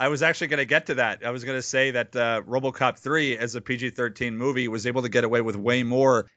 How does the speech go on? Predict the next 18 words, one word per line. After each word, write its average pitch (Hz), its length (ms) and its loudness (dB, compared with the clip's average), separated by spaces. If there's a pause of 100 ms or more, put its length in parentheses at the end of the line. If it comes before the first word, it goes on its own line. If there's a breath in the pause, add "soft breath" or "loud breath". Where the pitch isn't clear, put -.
and 113 240 0
did, 156 180 6
even 156 180 -2
though 208 140 6
it's - 140 4
a 131 60 4
pile 135 440 2
of 110 80 -4
crap 139 400 2
by, 113 340 2
by 113 220 -2
what, 110 340 -4
uh, 110 240 0
happened 123 380 -4
with 113 80 -8
the 110 80 -10
production 104 560 -8
anyway, 127 340 -2